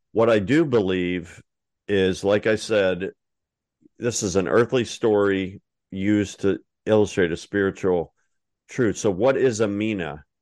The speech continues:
What is the mina in the story? I think the mina for us is the gospel.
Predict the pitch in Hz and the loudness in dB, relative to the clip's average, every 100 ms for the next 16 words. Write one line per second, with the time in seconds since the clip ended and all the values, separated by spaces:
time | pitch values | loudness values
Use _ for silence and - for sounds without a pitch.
0 | _ 90 104 92 110 92 101 95 101 98 | _ 0 2 4 2 2 0 0 0 -2
1 | 78 73 82 - 95 85 85 - 95 90 | -4 -8 -12 -6 0 0 0 2 4 6
2 | 78 73 - _ _ _ _ - 107 135 | 4 -2 -10 _ _ _ _ 2 4 4
3 | 147 104 - 92 95 131 113 85 85 87 | 2 0 0 0 0 0 0 -2 -4 -8
4 | _ _ _ _ - 98 92 92 104 87 | _ _ _ _ -8 0 2 4 2 0
5 | 98 85 90 78 80 82 - - 50 | -4 -6 -6 -4 -2 -4 -8 -14 -14